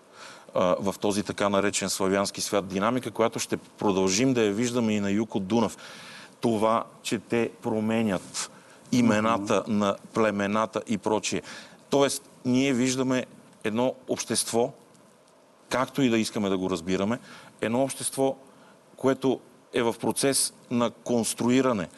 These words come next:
в процес на непрестанна промяна, включително в усвояване на териториите. А, не само те променят, а, имената си непрестанно, както са отбелязали изводите в изходната територия.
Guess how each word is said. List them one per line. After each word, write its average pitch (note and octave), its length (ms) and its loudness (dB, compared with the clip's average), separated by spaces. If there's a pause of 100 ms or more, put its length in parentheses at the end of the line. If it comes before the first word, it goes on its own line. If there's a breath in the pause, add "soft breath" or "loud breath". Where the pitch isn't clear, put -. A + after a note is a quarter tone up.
(240 loud breath)
в A2+ 120 -4
процес - 720 -2
на A#2 500 2 (340 loud breath)
непрестанна B2 680 0
промяна, A2+ 640 2
включително B2+ 640 -2
в - 80 -8
усвояване B2+ 400 2
на A2+ 120 0
териториите. G#2+ 560 2 (500 loud breath)
А, G#2+ 300 2
не B2 140 2
само C#3+ 240 0
те C#3 120 -2
променят, C3 540 -2
а, A#2 160 2
имената A2 340 2
си A#2 80 -2
непрестанно, G#2+ 720 -2
както - 220 -4
са A#2+ 80 0
отбелязали F#2+ 460 0
изводите F#2 400 -4
в F2 160 -2
изходната F#2+ 420 -4
територия. D#2+ 440 -4